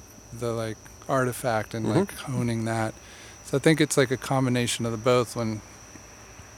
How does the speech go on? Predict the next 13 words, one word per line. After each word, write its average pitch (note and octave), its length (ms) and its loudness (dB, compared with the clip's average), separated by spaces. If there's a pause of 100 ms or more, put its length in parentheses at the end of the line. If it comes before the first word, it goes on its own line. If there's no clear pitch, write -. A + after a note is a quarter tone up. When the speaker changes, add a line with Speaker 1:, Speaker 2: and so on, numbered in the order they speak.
(300)
Speaker 1:
when, C3 200 0
you A#2 100 0
know, A2 120 -2
you G#2+ 160 -6
do, G#2+ 360 -4
like, - 220 -8
a, A#2+ 160 -8 (1040)
like, - 160 -12
some G#2 220 -6
sort A2 240 -2
of, G#2+ 100 -4
like, - 240 -4
playful A2 600 -6